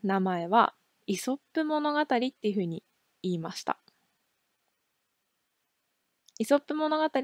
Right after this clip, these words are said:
の日本語訳されたものが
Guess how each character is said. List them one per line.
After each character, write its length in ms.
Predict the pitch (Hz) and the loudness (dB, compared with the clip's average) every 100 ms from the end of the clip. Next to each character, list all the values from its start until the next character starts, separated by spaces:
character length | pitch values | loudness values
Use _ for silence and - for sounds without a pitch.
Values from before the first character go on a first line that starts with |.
| 262 | 0
の 340 | 320 262 233 - _ _ | 0 0 -2 -10 _ _
日 160 | 214 214 | -2 0
本 280 | 320 370 392 | 0 2 6
語 100 | 370 | 6
訳 220 | 226 202 | 4 0
さ 140 | 220 | -2
れ 80 | 190 | -2
た 120 | 196 | -2
も 140 | 190 254 | -2 0
の 120 | 349 | 4
が 300 | 359 339 | 6 4